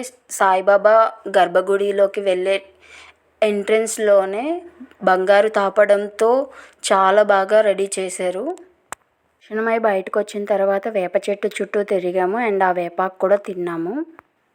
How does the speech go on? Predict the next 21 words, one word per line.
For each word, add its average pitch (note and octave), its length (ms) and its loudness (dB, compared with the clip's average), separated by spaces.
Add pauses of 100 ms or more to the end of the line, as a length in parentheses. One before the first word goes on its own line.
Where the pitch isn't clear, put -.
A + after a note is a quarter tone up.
(220)
బయట F#3 240 0 (140)
వచ్చేసరికి A#3+ 640 -4 (200)
"I F#3 40 0 (100)
love A3+ 160 4 (120)
సాయిబాబా" F#3+ 640 0
అనే G3 240 -2
ఇక్కడ G3 160 -2 (100)
సెల్ఫీ F3 340 -6
పాయింట్ G3 300 0
పెట్టారు. F#3 480 -4
So, G#3 80 -4 (100)
నేను E3+ 240 -4
కూడా G3 220 -2
సెల్ఫీ F3 340 -6
తీసుకున్నా. F3 440 -8 (960)
సెల్ఫీ F#3+ 260 -6 (100)
పాయింట్ B3 360 -2
నుంచి A3 280 -8 (100)
స్ట్రైట్గా G3 520 0 (100)
వెళ్తే G3 320 0 (140)
ఇక్కడ G3+ 220 0